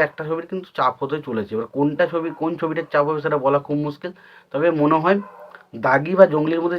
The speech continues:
যে কোনো একটা ছবির চাপ হবে, বরবাদ ছবির চাপ হবে বলে আমার তো মনে হয় না। এবং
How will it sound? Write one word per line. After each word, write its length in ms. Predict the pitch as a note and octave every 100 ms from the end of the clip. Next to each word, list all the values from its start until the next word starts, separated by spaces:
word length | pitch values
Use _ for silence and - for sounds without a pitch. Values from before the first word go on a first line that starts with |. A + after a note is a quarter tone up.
| D#3+
যে 60 | F3
কোনো 100 | F#3+
একটা 120 | F#3+ F#3+
ছবির 200 | E3 D#3+ C#3+
চাপ 160 | A#2+ G#2
হবে, 160 | G2 E2+ _ _ _ _ G#2+
বরবাদ 300 | C3+ D3+ E3+ -
ছবির 200 | E3+ E3+ E3
চাপ 140 | C#3+ D3
হবে 140 | D3 D3
বলে 120 | C#3+ A#2+
আমার 180 | B2 -
তো 40 | C#3+ A#2+
মনে 140 | B2 B2
হয় 140 | B2+ C#3+
না। 40 | - _ _ - - -
এবং 120 | -